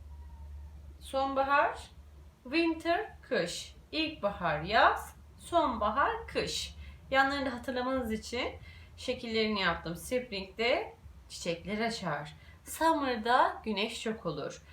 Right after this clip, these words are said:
Autumn'da yapraklar dökülür. Winter'da kardan adam yaparız. Şimdi bunların aylarını yazdım. İlkbaharımızın ayları nelerdi? Evet,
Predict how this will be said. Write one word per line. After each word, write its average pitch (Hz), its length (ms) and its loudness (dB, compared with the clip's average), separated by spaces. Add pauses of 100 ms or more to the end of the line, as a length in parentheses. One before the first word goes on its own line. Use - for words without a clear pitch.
(260)
Autumn'da 262 580 2
yapraklar 220 760 0
dökülür. 214 540 -2
Winter'da 262 600 -2
kardan 214 360 4
adam 170 500 2
yaparız. 156 640 -4 (480)
Şimdi 339 160 -4
bunların 415 400 2
aylarını 302 380 6
yazdım. 165 520 0 (160)
İlkbaharımızın 320 640 4
ayları 311 340 4
nelerdi? 262 720 4 (1300)
Evet, 220 580 0